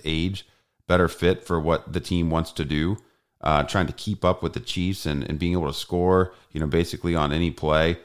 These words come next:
Hunter Henry vacates ninety-two tight end targets, and he was the P P R tight end twelve last season. So Jared Cook's probably gonna be a value. People don't, you know, I, I, I've not really heard anybody be excited about him, but,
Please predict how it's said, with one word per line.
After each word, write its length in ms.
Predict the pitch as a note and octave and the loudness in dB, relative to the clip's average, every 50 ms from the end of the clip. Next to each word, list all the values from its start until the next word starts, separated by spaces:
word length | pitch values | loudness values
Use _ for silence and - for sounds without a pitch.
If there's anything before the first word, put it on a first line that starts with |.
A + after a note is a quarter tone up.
| _ _ _ _ _ _ _ _ _ - | _ _ _ _ _ _ _ _ _ -2
Hunter 240 | - G#2 B2 C#3+ C3 | 0 2 4 4 4
Henry 340 | G2+ G2+ G#2 A2+ A2+ G2 F2+ | 4 4 4 4 4 4 2
vacates 580 | D#2+ D2+ E2+ F2 E2 - G2 F2 D#2+ - - | 2 2 2 2 2 2 0 0 0 -2 -4
ninety-two 1080 | - D2 D2+ D#2 E2+ F#2 G#2+ A2 G2+ F#2 F2+ E2 - - - E2+ F#2 G2 G2 F#2 D#2 C2+ | -4 -2 -2 0 0 2 2 2 2 2 0 -2 -4 -4 0 2 2 4 4 2 0 -2
tight 300 | - - - D#2+ F#2 F2+ | -4 -2 0 0 2 2
end 220 | F2 F2 F2 F2 | 2 2 2 0
targets, 560 | - - D#2 D#2+ E2+ C#2+ C#2 G#1 - - - - _ _ _ _ _ _ _ - | 0 0 0 0 0 0 -2 -4 -6 -10 -14 -14 _ _ _ _ _ _ _ -2
and 220 | - E2 D#2+ D#2 | 0 0 2 4
he 80 | E2 E2+ | 4 4
was 160 | F2 E2+ D2+ | 4 4 4
the 480 | D#2+ E2+ D#2+ D#2+ D2 C2+ - - C#2 - | 4 4 4 4 2 0 -2 -4 -8 -4
P 140 | - G#2+ F#2 | -2 -2 0
P 120 | - F#2 | 2 2
R 160 | F2+ E2 F2 | 4 4 2
tight 220 | F2+ - D#2+ E2 E2+ | 2 2 2 2 2
end 140 | E2+ D2 | 2 0
twelve 520 | - - C#2+ D2 E2 F#2 F2 D2+ C#2 C2+ - | -2 -2 0 2 2 2 2 0 -2 -6 -4
last 300 | - D2 D2 C2 - - | 0 0 0 0 0 -4
season. 300 | - C2+ C2+ C2+ B1+ C2 | -6 -8 -6 -6 -6 -6
So 400 | D2 - - E2 D#2+ D#2+ D2+ - - - _ _ _ _ _ _ | -4 -2 0 2 2 2 0 -4 -8 -16 _ _ _ _ _ _
Jared 280 | - G2+ A2+ D3+ D3 | 2 4 4 4 2
Cook's 280 | A#2+ - A2 A#2+ A#2 - | 2 4 4 4 4 0
probably 340 | - - - F2+ G2+ G#2+ G2+ | -2 2 4 4 4 4 4
gonna 160 | F2 F2+ E2 | 4 4 4
be 160 | D2+ D#2+ D#2 | 4 2 0
a 40 | D2+ | 2
value. 400 | C2+ D2 D2+ E2 E2 E2 C2+ B1 | 2 2 4 4 4 4 2 -2
People 320 | B1 - G2 F#2 - F#2+ F#2+ | -4 -2 -2 -2 0 2 2
don't, 240 | F2+ F2+ E2+ - - _ _ _ _ _ _ _ | 2 2 2 0 -4 _ _ _ _ _ _ _
you 80 | - | 0
know, 120 | D2 D#2 D#2 | 2 4 6
I, 140 | D#2 E2 E2 | 6 4 4
I, 320 | - - E2 G2 F#2+ - | 4 2 4 4 4 4
I've 160 | - F#2 F#2+ G2+ | 2 2 2 4
not 180 | F#2 F#2 F2+ | 4 4 4
really 160 | F2+ F2+ E2+ | 4 4 4
heard 160 | D#2+ E2+ F2+ E2+ | 4 2 2 2
anybody 380 | F2 E2+ E2 D2 D#2+ D#2+ D#2+ | 2 2 2 2 2 2 2
be 120 | D2+ D#2+ D#2+ | 2 2 0
excited 480 | D2 C2+ - - D#2+ F2 F2+ E2 C#2+ | 0 -2 0 0 2 2 2 0 -2
about 280 | C2+ C2+ C2+ C2+ C#2 D2 | 0 0 0 0 0 0
him, 100 | C#2+ C#2+ | -2 0
but, 320 | C#2+ D2+ C#2+ C#2+ - - | 0 0 0 -2 -4 -12